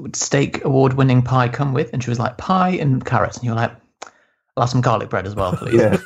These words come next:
Speaker 2: So it doesn't come with pasta? It doesn't come with a side of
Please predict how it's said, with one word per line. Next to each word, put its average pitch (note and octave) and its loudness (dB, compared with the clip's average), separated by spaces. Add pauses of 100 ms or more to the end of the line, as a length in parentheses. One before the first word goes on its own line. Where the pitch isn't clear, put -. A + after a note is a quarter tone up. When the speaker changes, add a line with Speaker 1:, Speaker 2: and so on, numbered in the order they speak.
(360)
Speaker 2:
So - 2
it A2+ 0
doesn't C3 2
come B2+ -2
with A#2+ 2
pasta? - -4 (200)
It - -10
doesn't G#2 0
come G#2 4
with G2 2
a F#2+ 0
side F#2 2
of F2+ -6